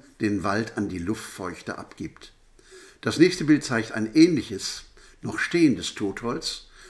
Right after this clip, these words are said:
das natürlich irgendwann dann auf den Boden fällt und weiter verrottet. Und das Schöne an diesem Totholz ist, dass es seine Funktion nicht nur in, als liegendes Totholz im Wald erfüllt, sondern indem es von den Pilzen,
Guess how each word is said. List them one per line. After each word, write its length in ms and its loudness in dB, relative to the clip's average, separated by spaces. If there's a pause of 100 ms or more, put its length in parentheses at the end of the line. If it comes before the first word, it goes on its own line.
(100)
das 180 -2
natürlich 480 -2
irgendwann 560 2 (280)
dann 180 -4
auf 200 -8
den 220 -2
Boden 340 -2
fällt 420 -6 (240)
und 220 -2
weiter 280 -2
verrottet. 600 -8 (580)
Und 120 0
das 80 2
Schöne 340 4
an 120 4
diesem 240 0
Totholz 460 -2
ist, 340 -6 (340)
dass 160 0
es 100 -6
seine 200 2
Funktion 640 2
nicht 320 0
nur 280 0 (480)
in, 380 4 (220)
als 220 -6
liegendes 560 0
Totholz 460 -2
im 160 -4
Wald 280 -2
erfüllt, 480 -8 (360)
sondern 340 2
indem 420 4
es 100 -2
von 360 -8
den 240 -4
Pilzen, 540 -6